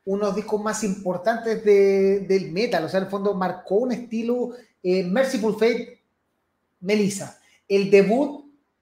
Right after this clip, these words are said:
de los daneses de Merciful Fate, lanzado en el octubre de mil novecientos ochenta y tres, eh, de, eh, se grabó en julio, o sea,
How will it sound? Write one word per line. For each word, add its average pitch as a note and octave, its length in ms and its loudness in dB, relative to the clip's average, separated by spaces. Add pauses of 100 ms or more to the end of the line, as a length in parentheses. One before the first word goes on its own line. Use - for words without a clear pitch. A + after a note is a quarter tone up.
(140)
de F#3 180 0
los F#3+ 220 0
daneses G#3+ 720 -2 (160)
de E3+ 160 -2
Merciful G3 460 -2
Fate, G3+ 240 2
lanzado G3+ 680 -2
en G3 420 -6 (400)
el G3 160 4
octubre G#3 340 2
de G3 120 6
mil G3+ 180 -2
novecientos G3 360 -4
ochenta A#3+ 120 -2
y A#3 40 -4
tres, - 220 -12 (280)
eh, F3 840 -6
de, F3+ 140 -2 (500)
eh, - 180 -20
se - 180 -2
grabó G3 720 4 (1160)
en E3 80 -14
julio, D#3+ 340 0
o - 20 -2
sea, E3 440 -2